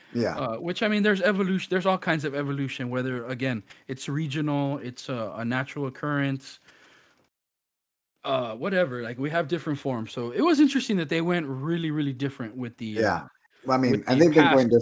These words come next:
Speaker 1: different.
Speaker 2: past Paradox rather than the, uh, the future paradox, which y-, you're, you're, uh, you're not wrong. There's kind of, like, a formula that they kind of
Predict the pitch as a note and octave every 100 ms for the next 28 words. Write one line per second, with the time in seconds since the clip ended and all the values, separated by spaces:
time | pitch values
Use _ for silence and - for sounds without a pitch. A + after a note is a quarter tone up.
0 | - G#2+ G#2 - E3+ D3+ - C#3+ B2+ A#2+
1 | A#2 - - _ _ _ - C3+ C3+ D3
2 | C3+ B2 A#2 A#2 A2 G#2 F#2+ F2 _ _
3 | _ _ - B2 G#3 A#3 C3 - B2 G#2+
4 | G#2 G#2+ - E3+ C#3 - _ - _ -
5 | - E3 F3 G3 G#3+ G#3 F3+ F3 G3 G3
6 | G3+ G3+ F#3 C#3+ A3+ A3 D#3 F3+ G#3 A3+
7 | A3 - D#3+ D#3+ - F3+ G3 F3+ D#3 C#3
8 | - C#3 - - D#3 D#3+ F3 F3+ F#3+ G#3
9 | _ _ _ _ _ - D#3 D3+ D3+ D#3+
10 | D#3+ E3